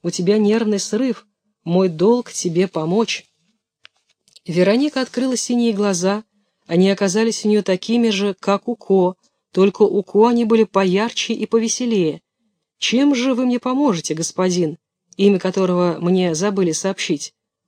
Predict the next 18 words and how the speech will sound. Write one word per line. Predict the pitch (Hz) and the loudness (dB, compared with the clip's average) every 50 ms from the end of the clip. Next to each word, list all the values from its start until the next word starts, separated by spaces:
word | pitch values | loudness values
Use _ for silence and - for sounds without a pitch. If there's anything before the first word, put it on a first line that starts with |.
| _ _ | _ _
«Ах, | - 214 254 233 - - - | -4 -2 -2 -2 -2 -2 -4
это | 226 220 - 226 | -4 -2 0 0
моё | 233 240 247 247 254 | 0 0 0 0 0
упущение!» | 226 180 - 175 180 - - - 190 180 175 170 156 147 165 - _ _ _ _ _ - | 0 0 0 -2 -4 -2 -2 0 2 2 2 0 -2 -6 -8 -12 _ _ _ _ _ -6
воскликнула | 160 170 180 175 - 196 185 180 - 185 175 175 165 | -4 -2 -2 -2 0 0 -2 0 0 0 -2 0 0
добрая | 170 185 180 165 170 175 165 | 2 0 0 2 0 0 -2
госпожа | 165 170 - - 170 165 160 175 - | -2 -4 -6 -4 -4 -4 -4 -4 -4
Алтанин. | 165 180 180 165 - - 160 160 151 147 - _ _ _ _ _ _ _ _ _ | -2 -2 -2 -2 -4 -6 -6 -8 -8 -10 -12 _ _ _ _ _ _ _ _ _
«Я | 180 170 202 226 226 | -2 0 2 2 4
не | 226 220 | 2 2
представила | - 214 220 208 - - - 262 269 240 208 185 175 | 2 0 -2 -2 -2 -4 -6 -4 -4 -2 0 0 0
вам | 170 175 175 170 | 0 0 -2 -2
комиссара | - 175 175 170 - - 180 180 180 | -2 -4 -4 -2 -2 -2 -2 0 0
Милодара, | 170 175 170 175 180 180 180 233 254 220 180 143 147 - _ _ _ _ _ _ _ _ | 0 0 0 0 -2 -2 -2 -2 -2 -2 -2 -4 -8 -12 _ _ _ _ _ _ _ _
одного | - 165 156 170 175 175 180 | -8 -4 -2 0 0 2 2
из | 185 180 | 2 2
руководителей | 180 175 - 180 175 180 170 175 202 185 - - 185 175 175 165 - _ _ | 2 0 0 -2 0 0 0 0 -2 -2 -2 0 0 2 0 0 -2 _ _
Интерпола, | - 180 185 185 - 170 165 - - - _ 185 214 247 254 254 269 277 | 0 2 2 2 2 0 -4 -4 -6 -6 _ 2 2 4 4 2 0 -2